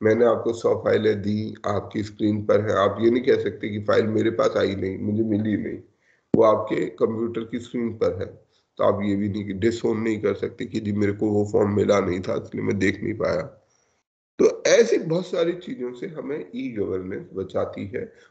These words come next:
और हमें good governance की ओर लेकर जाता है। तो हमारे को इस पूरे system में good governance की ओर जाना है और उसका एक बहुत महत्वपूर्ण साधन है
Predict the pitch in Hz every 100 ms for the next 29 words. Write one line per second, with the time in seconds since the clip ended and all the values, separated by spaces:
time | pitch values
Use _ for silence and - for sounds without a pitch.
0 | - 123 120 123 151 120 117 143 - 113
1 | 95 95 98 95 - - 110 - 101 127
2 | - - - - - - - - - -
3 | - - _ _ _ - - - _ _
4 | _ _ - - _ _ _ - _ -
5 | - _ - - - _ _ _ _ _
6 | _ _ _ - 139 120 120 127 143 143
7 | 170 180 - 135 147 - - 135 127 -
8 | 113 - 120 127 147 101 127 135 117 107
9 | 101 104 104 - 107 98 92 92 95 101
10 | 113 143 160 - - - 139 131 143 135
11 | - 175 156 120 139 135 110 110 110 -
12 | 135 135 131 101 98 107 156 131 -